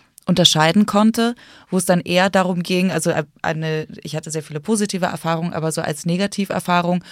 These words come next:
nur für das man sich trifft und sich austauscht und wie auch immer. Und letztendlich hat sich herausgestellt, dass die Person eigentlich,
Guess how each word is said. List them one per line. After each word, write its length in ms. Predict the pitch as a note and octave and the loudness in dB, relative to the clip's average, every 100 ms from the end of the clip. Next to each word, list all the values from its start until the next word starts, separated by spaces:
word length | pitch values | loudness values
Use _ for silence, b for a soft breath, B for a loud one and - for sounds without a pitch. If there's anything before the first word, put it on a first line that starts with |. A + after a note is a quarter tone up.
| B B - | B B -4
nur 100 | F3 | 0
für 80 | |
das 160 | F3 F3 | 2 2
man 140 | F3 | 2
sich 160 | D#3+ D3+ | -2 -4
trifft 240 | - A3+ | -2 -2
und 80 | G3+ | -2
sich 200 | F3 - | -4 -6
austauscht 520 | - G3 - G3+ G3 | -6 -6 -4 -6 -4
und 100 | F3+ F3 | -8 -8
wie 80 | |
auch 120 | E3 F#3+ | -8 -6
immer. 160 | F#3+ | -6
Und 100 | F3 | -4
letztendlich 420 | F3 - F3+ F3 | -8 -8 -8 -10
hat 100 | E3 | -10
sich 140 | E3+ E3 | -10 -6
herausgestellt, 680 | D#3 D3+ E3+ G3 - F3+ E3 | -4 -2 -2 -4 -2 -2 -4
dass 80 | |
die 80 | - | -8
Person 420 | - E3 D3+ F#3 | -6 -4 0 -2
eigentlich, 540 | F#3 D#3+ E3+ F3+ F#3 | 0 0 0 0 -4